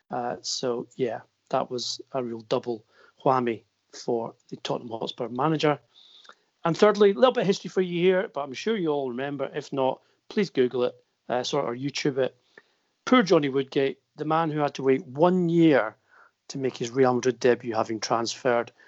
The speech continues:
from Newcastle United in two thousand four. He did so against Athletic Bilbao. First co-,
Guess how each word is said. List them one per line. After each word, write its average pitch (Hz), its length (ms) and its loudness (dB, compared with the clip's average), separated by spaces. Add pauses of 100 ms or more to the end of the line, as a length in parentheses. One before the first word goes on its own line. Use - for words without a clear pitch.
(160)
from 120 240 -8
Newcastle 147 460 -2
United 123 520 -6 (340)
in 117 100 -8
two 127 160 -6
thousand 110 400 -6
four. 151 460 4 (420)
He 123 80 -6
did 220 260 2
so 123 460 0 (420)
against 123 480 -6
Athletic 175 560 0
Bilbao. 123 680 0 (720)
First - 460 -2 (380)
co-, - 200 -4